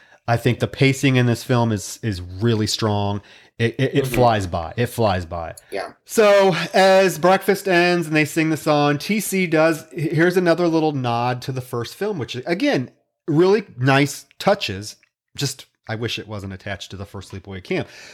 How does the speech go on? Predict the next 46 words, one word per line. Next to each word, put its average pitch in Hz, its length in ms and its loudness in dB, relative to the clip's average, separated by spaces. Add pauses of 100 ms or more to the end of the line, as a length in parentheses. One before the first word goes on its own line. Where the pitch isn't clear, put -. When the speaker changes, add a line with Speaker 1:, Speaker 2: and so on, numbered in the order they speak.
(160)
Speaker 1:
But 156 280 4
as 165 180 2
Angela's 185 440 4
walking, 147 600 2
T 175 180 -4
C 170 180 -4
comes 139 220 -2
up 135 140 -2
to 135 80 -4
her 131 60 -4
and 131 80 -8
asks 131 280 -4
her 143 80 -2
to 127 140 -10
go 117 120 -6
swimming. 151 720 -4 (400)
Now, 151 100 4
we 160 140 0
know 208 220 4
from 202 160 0
the 156 80 4
first 190 320 2
film 143 160 4
how 131 120 4
Angela 127 380 2
feels 123 220 0
about 104 180 -4
swimming, 127 400 0
so 127 140 -2
Angela's 139 480 2
like, 110 100 2
"No, 120 480 2
I, 110 340 0
I'm 110 140 -2
not 110 160 -2
a 104 40 -2
very 98 220 -4
good 92 160 -8
swimmer." 90 440 -8 (420)
Uh, 107 220 -2
which, 175 240 -2
again, 240 340 0 (240)
very 226 560 2 (560)
subtle, 127 720 0 (300)
you 135 140 -2
know, 110 440 -2